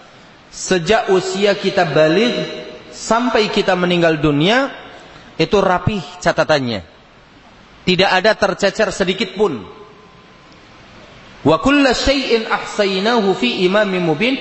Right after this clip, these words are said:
Kami himpun, kami kumpulkan semua catatan-catatan itu dalam sebuah apa? Buku induk yang nyata. Yang itu terjaga, Lauhul Mahfuz.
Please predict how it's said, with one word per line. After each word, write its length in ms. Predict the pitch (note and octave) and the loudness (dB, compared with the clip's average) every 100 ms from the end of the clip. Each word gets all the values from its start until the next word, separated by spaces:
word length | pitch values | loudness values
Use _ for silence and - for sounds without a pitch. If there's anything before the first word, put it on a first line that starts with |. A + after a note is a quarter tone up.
| - - | -8 -6
Kami 300 | A#3 G#3+ A3+ | 0 2 2
himpun, 480 | G3 C4+ D#4 C#4 A3 | 2 2 2 2 0
kami 320 | G#3+ G#3 G#3+ | 0 0 0
kumpulkan 560 | A3+ A3 D#4+ E4+ B3+ G3+ | 0 2 2 2 2 -2
semua 320 | B3 C#4 E4 | 0 2 2
catatan-catatan 880 | G#3+ G3 G3 F#3+ F#3 F3 E3 D#3+ C#3+ C3+ | 0 -2 0 -2 -2 -2 0 -2 -2 -4
itu 320 | C3+ B3+ D4+ - - - - C3+ | 0 0 0 -4 -16 -20 -10 0
dalam 400 | D#3+ F#3 A3 G3+ | 2 4 2 0
sebuah 400 | F#3+ D#3+ F3+ F3+ C#3+ | -2 2 2 2 2
apa? 180 | F#3+ G#3 - - D3 | 0 -2 -6 -12 -2
Buku 400 | E3+ G#3+ G#3 F3 | 0 2 2 2
induk 640 | G3+ G#3+ F#3+ F#3+ F#3 F#3+ D#3+ | 2 2 2 0 0 -6 -4
yang 640 | D#3+ E3+ G3+ A3 G3 - | 2 2 2 -2 -6 -2
nyata. 640 | C#3 D#3 D#3 D#3 C#3 - - - - - - - - - - - | 2 2 2 0 -2 -4 -14 -18 -20 -20 -20 -20 -20 -20 -20 0
Yang 220 | C3+ C3+ C3+ | 2 2 2
itu 200 | F#3+ A3 | 2 2
terjaga, 800 | F#3 F3 C#3+ C3 D#3 C#3+ A#2+ - | 0 0 0 2 2 2 0 0
Lauhul 480 | C3 F3+ F3+ E3+ D#3 | 0 2 2 0 0
Mahfuz. 480 | C#3 - - D3 G#2 | 0 -2 0 0 0